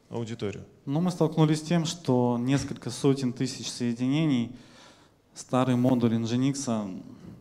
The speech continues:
Speaker 2: вешают, и приходилось периодически перезагружать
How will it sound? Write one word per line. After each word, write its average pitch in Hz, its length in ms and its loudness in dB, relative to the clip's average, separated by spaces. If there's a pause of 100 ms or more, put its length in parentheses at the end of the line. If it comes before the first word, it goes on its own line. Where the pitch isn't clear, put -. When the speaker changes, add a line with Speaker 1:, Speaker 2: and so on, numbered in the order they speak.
(420)
Speaker 2:
вешают, 110 600 -2 (160)
и - 20 -14
приходилось 120 420 -4
периодически 117 720 -4 (240)
перезагружать 110 760 -4